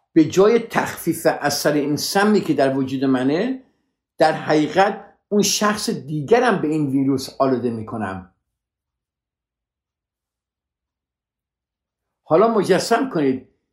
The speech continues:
که این طرح تا بی نهایت سلسله وار همهٔ افراد روی زمین رو شامل می‌شه. مثل شما، ما دوباره نگران، الان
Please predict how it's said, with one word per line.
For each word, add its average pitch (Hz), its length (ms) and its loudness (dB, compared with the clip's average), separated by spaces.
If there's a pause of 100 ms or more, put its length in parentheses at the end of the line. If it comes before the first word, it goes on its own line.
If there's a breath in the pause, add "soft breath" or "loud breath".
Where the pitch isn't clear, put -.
(220)
که - 140 2
این 175 240 2
طرح 214 480 -2 (240)
تا 175 260 2
بی 170 120 0
نهایت 165 840 2 (220)
سلسله 165 640 0
وار 202 440 2 (120)
همهٔ 254 760 2
افراد 180 640 0
روی 175 380 4
زمین 180 340 0
رو 190 60 2
شامل 151 360 -2
می‌شه. 117 460 -6 (340 soft breath)
مثل 202 320 2
شما، 185 340 0
ما 175 100 2
دوباره 165 320 2
نگران، 156 440 -2
الان 156 420 -4